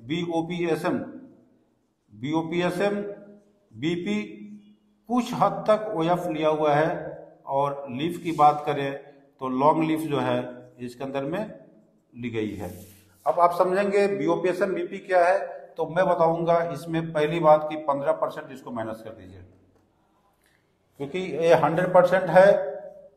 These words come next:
हंड्रेड परसेंट total होना चाहिए, पन्द्रह परसेंट minus कर दीजिए, क्योंकि पन्द्रह परसेंट ये क्लेम करते हैं कि इसके अंदर में लीफ दिया हुआ है, तो बच गया एटी फ़ाइव परसेंट। एटी फ़ाइव में मैं बोलूँगा approx पन्द्रह परसेंट इसको भी minus कर दीजिए।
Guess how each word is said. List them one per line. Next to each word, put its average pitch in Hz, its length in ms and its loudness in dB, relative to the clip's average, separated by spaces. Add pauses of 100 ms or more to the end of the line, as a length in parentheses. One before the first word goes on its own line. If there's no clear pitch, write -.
(460)
हंड्रेड 165 260 -2
परसेंट 175 280 0
total 165 160 -2
होना 170 220 4
चाहिए, 185 300 -2
पन्द्रह 170 440 0
परसेंट 180 340 -2
minus 170 260 0
कर 180 100 2
दीजिए, 175 300 -4
क्योंकि 170 260 -10
पन्द्रह 160 360 -2
परसेंट 170 340 -6 (360)
ये 151 80 -6
क्लेम 160 360 -2
करते 151 300 -2
हैं 160 220 -4
कि 156 80 -4
इसके 147 200 -12
अंदर 147 200 -8
में 185 200 -2
लीफ 170 120 -6
दिया 123 280 -6
हुआ 110 220 -2
है, 104 160 -8 (340)
तो 156 80 -6
बच 165 280 2
गया 190 200 4
एटी 175 360 -2
फ़ाइव 156 320 2
परसेंट। 139 380 -2 (460)
एटी 160 200 -6
फ़ाइव 185 480 4
में 202 600 -4
मैं 180 220 4
बोलूँगा 185 640 6 (180)
approx 185 460 4
पन्द्रह 175 360 -2
परसेंट 170 340 -2
इसको 143 220 -4
भी 143 60 -2
minus 127 260 -4
कर 127 80 -8
दीजिए। 113 500 -8